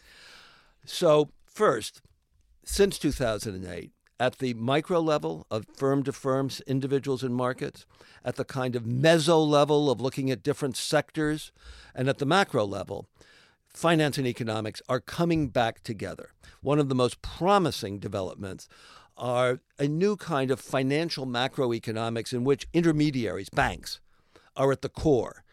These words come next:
And it's, it's not just one place. Um, at Princeton and Stanford, Marcus Brunnermeyer and Yuli Sanikoff. Here at L S E, Helene Ray. At M I T, Ricardo Caballero. They're doing pioneering work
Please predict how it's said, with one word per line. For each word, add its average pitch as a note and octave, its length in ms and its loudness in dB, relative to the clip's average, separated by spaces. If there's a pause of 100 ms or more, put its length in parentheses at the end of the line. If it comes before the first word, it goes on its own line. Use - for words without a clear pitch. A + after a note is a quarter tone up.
(320)
And D3+ 140 0
it's, D#3 200 -2
it's E3 200 -4
not G3 220 0
just D3 220 -2 (120)
one C#3 360 2
place. G#2+ 440 -4
Um, A2+ 300 -2 (580)
at B2 140 -4
Princeton D3 600 0
and A#2 140 -8
Stanford, C3+ 560 -2
Marcus A2 380 -6
Brunnermeyer A#2 540 -2
and A2 80 -6
Yuli G2+ 240 -4
Sanikoff. D3 600 -2 (240)
Here C#3 260 0
at B2 100 -2
L A#2+ 160 0
S A#2 180 -6
E, D3+ 240 0
Helene G#2+ 360 -6
Ray. C#3 500 2 (340)
At A2 200 -4 (180)
M C3+ 120 2
I C3 140 2
T, D3 360 0
Ricardo A#2+ 420 -4
Caballero. C#3+ 640 0 (160)
They're A3+ 160 -2
doing D3 280 2
pioneering C#3+ 720 0
work A2 360 -4